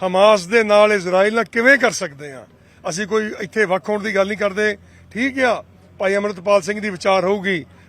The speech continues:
ਮੈਂ ਉਹਦੇ ਬਾਰੇ ਨਹੀਂ ਕੁਛ ਕਹਿ ਸਕਦਾ, ਲੇਕਿਨ ਉਹ ਵਿਚਾਰ ਜੇ ਕਿਸੇ ਦੀ ਹੈਗੀ ਆ ਸਿੱਖਾਂ ਦੇ ਆਪਣੇ ਵੱਲੋਂ, ਉਹ ਹੈਗੀ ਰੋਸ ਦੀ, ਵਿਦਰੋਹ ਦੀ, ਉਹ ਸਾਡਾ ਸਲੋਗਨ ਬਣ ਗਿਆ, ਕੋਈ ਸਾਡੀ ਡਿਮਾਂਡ ਨਹੀਂ ਹੈਗੀ,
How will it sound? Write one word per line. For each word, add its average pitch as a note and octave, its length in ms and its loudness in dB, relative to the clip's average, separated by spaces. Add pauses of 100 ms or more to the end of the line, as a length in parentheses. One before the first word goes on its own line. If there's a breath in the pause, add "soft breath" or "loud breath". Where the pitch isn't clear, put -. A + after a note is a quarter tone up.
ਮੈਂ F#3+ 100 -4
ਉਹਦੇ G#3 140 -2
ਬਾਰੇ G3 240 2
ਨਹੀਂ A3+ 100 -2
ਕੁਛ G3 160 -8
ਕਹਿ G#3+ 140 0
ਸਕਦਾ, F3+ 420 -4 (400 soft breath)
ਲੇਕਿਨ F#3 300 -4
ਉਹ A#3 140 0
ਵਿਚਾਰ G3 420 -2
ਜੇ G3 180 -4
ਕਿਸੇ F#3+ 240 -8
ਦੀ F#3+ 120 -6
ਹੈਗੀ A3+ 280 2
ਆ E3 180 0 (300 soft breath)
ਸਿੱਖਾਂ A#3 340 0
ਦੇ A3+ 180 4
ਆਪਣੇ G3+ 380 -2
ਵੱਲੋਂ, G3 560 -2 (380 soft breath)
ਉਹ G3 140 -6
ਹੈਗੀ A3 180 -2
ਰੋਸ F#3+ 440 0
ਦੀ, F3+ 260 -6 (360 soft breath)
ਵਿਦਰੋਹ F3+ 460 0
ਦੀ, F#3+ 240 -4 (320 soft breath)
ਉਹ G#3+ 60 -6
ਸਾਡਾ G3+ 280 -2
ਸਲੋਗਨ A#3+ 440 2
ਬਣ G#3 180 0
ਗਿਆ, E3 260 -6 (360 soft breath)
ਕੋਈ G#3+ 100 -10
ਸਾਡੀ F#3+ 240 -4
ਡਿਮਾਂਡ G3 340 0
ਨਹੀਂ C4 100 2
ਹੈਗੀ, A#3+ 340 2